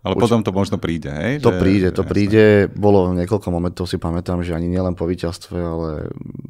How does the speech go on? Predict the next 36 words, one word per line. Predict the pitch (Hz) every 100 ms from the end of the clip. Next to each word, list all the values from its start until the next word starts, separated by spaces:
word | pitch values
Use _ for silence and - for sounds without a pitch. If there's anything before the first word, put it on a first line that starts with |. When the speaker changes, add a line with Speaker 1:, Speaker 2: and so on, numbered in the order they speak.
| - - -
Speaker 2:
hej, | 98
ono | 85 87
sa | 90
to | 87
teraz | 90 90
zdá, | 87 87
že | 90
možno | 85 90
sme | 87 87
veľakrát | 87 87 90
vyhrávali, | 85 92 90 87 87
ale | 82 82
bolo | 90 90 82
veľakrát, | 85 85 - -
keď | -
sme | - -
Speaker 1:
Mhm. | 82
Speaker 2:
dostávali, | 85 87 85 85 87 _ _ _ _ _ _ _ _ _ _ _ _
dostávali | - - 98 92
aj | 87
my | 90 98 104 -
na | - 90
Speaker 1:
Mhm. |
Speaker 2:
držku | 92 101 - 101 98
a, | 92 90 90 87 - - _ _ _ _ _
a | - 82
či | -
už | 87 -
v |
Prahe, | - 82 90 92 92
a, | 87 85 82 82
alebo | 82 87
na, | 82 78
na | - 85
Pragamese | 82 85 87 87 90 - 95 92
a | 85 82 85